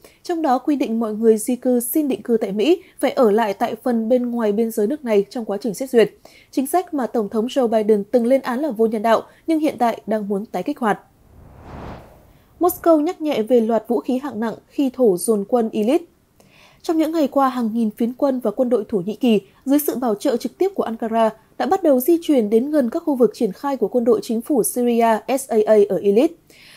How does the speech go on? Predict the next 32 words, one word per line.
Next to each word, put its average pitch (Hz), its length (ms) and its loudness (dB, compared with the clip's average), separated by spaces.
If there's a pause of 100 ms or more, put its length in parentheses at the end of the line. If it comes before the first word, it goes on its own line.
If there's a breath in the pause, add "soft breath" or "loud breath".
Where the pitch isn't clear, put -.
(140)
Được 262 100 4
biết, 320 260 2
những 320 120 0
chiến 254 240 0
binh 254 200 2
Thổ 240 140 0
Nhĩ 196 180 -2
Kỳ 233 320 0
chủ 262 180 -2
yếu 240 200 4
được 339 160 -2
trang 311 200 -4
bị 277 140 0
xe 254 220 -2
bán 226 180 -4
tải 240 280 -2
với 214 140 2
súng 214 240 -2
máy 220 140 -2
cỡ 262 160 -4
lớn 262 360 2
và 294 100 0
súng 220 220 -4
phòng 254 200 -4
không. 254 240 2 (600)
Đồng 254 160 2
trục - 320 0
được 240 200 2
lắp 330 140 -2
trên 247 160 -4
thân 226 160 -2
xe. 240 220 4